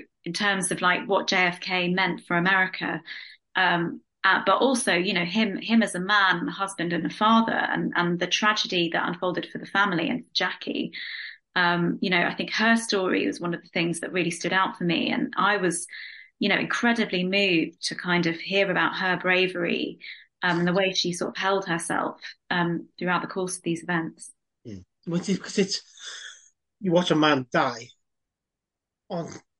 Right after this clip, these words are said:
Speaker 2: television, essentially. And it's a man who could have changed the world. But that was taken because, for whatever reason,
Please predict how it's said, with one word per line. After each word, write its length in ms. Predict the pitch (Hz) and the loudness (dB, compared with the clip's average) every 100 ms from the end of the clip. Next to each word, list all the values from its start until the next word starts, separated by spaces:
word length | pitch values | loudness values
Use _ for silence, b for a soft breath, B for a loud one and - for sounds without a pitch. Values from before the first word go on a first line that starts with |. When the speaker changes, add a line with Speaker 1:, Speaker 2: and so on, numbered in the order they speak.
| _ _ _ _ _ _ _ - | _ _ _ _ _ _ _ 2
Speaker 2:
television, 540 | 180 160 170 139 135 | 4 4 2 0 -2
essentially. 500 | 123 - 147 131 - - _ _ _ _ _ _ _ 349 - _ _ _ - - | -2 0 2 0 -4 -10 _ _ _ _ _ _ _ -20 -20 _ _ _ -8 -2
And 80 | |
it's 120 | 147 160 | 0 4
a 60 | |
man 280 | 156 170 170 | 6 6 6
who 120 | 175 - | 2 2
could 140 | 196 | 2
have 100 | 165 | 2
changed 520 | 165 156 139 135 - - - _ _ _ | 0 0 0 -2 -4 -6 -16 _ _ _
the 180 | 139 147 | 2 6
world. 440 | 139 131 120 117 - _ _ _ _ _ _ _ _ _ _ | 10 8 8 2 -8 _ _ _ _ _ _ _ _ _ _
But 80 | 160 | 2
that 100 | 151 | 2
was 180 | 147 - | 2 -6
taken 540 | - 185 175 139 160 | 4 4 4 -2 -4
because, 440 | 180 180 180 - - _ _ _ _ _ _ _ - 120 | -8 -2 0 -2 -6 _ _ _ _ _ _ _ -8 -6
for 220 | - 135 | 4 8
whatever 420 | 131 139 135 135 | 10 10 8 8
reason, 380 | 127 131 117 - | 10 10 8 -2